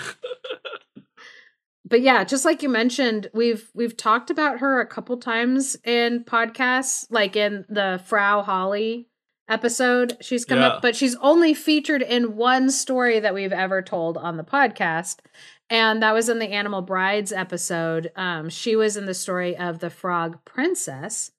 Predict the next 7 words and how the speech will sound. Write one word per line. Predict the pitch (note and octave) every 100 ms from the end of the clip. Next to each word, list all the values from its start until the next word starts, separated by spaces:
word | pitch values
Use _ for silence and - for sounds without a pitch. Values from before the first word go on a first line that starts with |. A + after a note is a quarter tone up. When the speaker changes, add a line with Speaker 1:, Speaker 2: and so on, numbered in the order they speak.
| _ _ _ _ _ _
Speaker 1:
where | G3+ G#3+ G3+
she | G#3 B3+ A3+ G#3+ G#3
Speaker 2:
Yeah. | G#3 _ _
Speaker 1:
helped | - E4 A#4 B3 G3 - - - _ _ _ _
Ivan | - B3+ D4 A3+ G3+ F#3+ G3 -
to | G#3+
kill | - A#3+ A3 F#3+ F#3 F3+ F#3+